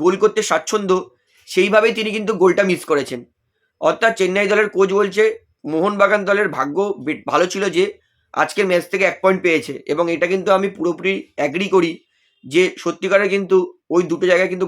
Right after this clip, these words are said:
গোল পাওয়া উচিত ছিল চেন্নাই দলের। এদের ডিফেন্স নিয়ে বেশ খুশি চেন্নাই দলের কোচ, বলছে বহুদিন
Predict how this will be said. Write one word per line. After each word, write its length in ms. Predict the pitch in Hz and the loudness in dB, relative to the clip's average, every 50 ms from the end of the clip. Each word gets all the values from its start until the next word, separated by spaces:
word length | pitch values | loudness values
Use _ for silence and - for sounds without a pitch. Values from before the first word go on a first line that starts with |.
| 139 139 | -4 -2
গোল 120 | 165 165 156 | -2 -2 0
পাওয়া 200 | - 196 180 170 151 | 2 2 2 2 0
উচিত 120 | 135 151 - | -4 -8 -8
ছিল 100 | - 190 180 180 | -6 -6 -4 -4
চেন্নাই 260 | 160 143 151 160 160 143 | -4 -2 -2 -2 -2 -2
দলের। 180 | 127 113 110 - _ | -4 -6 -8 -10 _
এদের 140 | - 208 196 160 | 0 0 0 0
ডিফেন্স 260 | 160 143 185 190 190 180 185 | -2 -2 0 -2 -2 0 0
নিয়ে 120 | 196 196 180 151 | 0 0 2 2
বেশ 120 | 185 190 190 - | 2 2 2 0
খুশি 240 | - 196 180 160 185 175 - | -6 -6 -6 -6 -8 -6 -4
চেন্নাই 280 | 165 156 156 165 170 165 | -4 0 0 0 2 4
দলের 180 | 180 185 175 151 160 | 2 2 2 -2 -2
কোচ, 140 | 185 196 196 - _ _ - 123 131 | -4 -4 -4 -8 _ _ -14 -6 -4
বলছে 200 | 165 156 151 202 180 143 | -4 -2 0 -2 -2 0
বহুদিন 280 | 151 165 185 180 190 190 | 0 0 0 0 0 -6